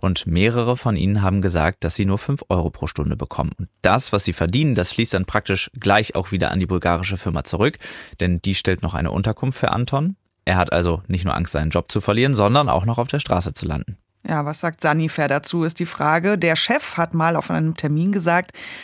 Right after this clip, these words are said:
Speaker 2: dass es Mindestlohn gibt und alle Tarifverträge eingehalten werden. Das passt irgendwie nicht so richtig zur Realität, die die Angestellten da schildern.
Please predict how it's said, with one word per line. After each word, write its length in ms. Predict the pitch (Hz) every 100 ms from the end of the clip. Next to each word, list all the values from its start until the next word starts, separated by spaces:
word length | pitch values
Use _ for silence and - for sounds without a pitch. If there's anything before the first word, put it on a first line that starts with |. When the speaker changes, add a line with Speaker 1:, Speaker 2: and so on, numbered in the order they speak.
| -
Speaker 2:
dass 160 | 160
es 200 | 165 -
Mindestlohn 720 | - 151 156 170 160 147 143 147
gibt 260 | 247 -
und 140 | 156 -
alle 260 | 143 185 185
Tarifverträge 800 | 165 170 175 147 - 143 120 -
eingehalten 640 | 131 143 143 151 156 160
werden. 400 | 151 160 214 233 - - - -
Das 140 | 156
passt 260 | 175 180 -
irgendwie 540 | 196 202 180 190 190
nicht 260 | 175 196 -
so 80 | 196
richtig 340 | 196 - 190
zur 180 | - 180
Realität, 520 | 170 165 165 220 202
die 80 | 170
die 120 | 147
Angestellten 640 | - 220 165 135 120 139
da 100 | 127
schildern. 560 | 127 - 131 131 160 233